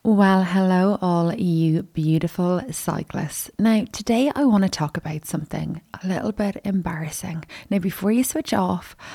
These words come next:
I'm not gonna overshare again about saddle sores.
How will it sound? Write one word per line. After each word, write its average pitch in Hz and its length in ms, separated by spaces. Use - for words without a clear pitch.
I'm 180 140
not 175 200
gonna 220 260
overshare 180 580
again 170 640
about 165 360
saddle 156 300
sores. - 480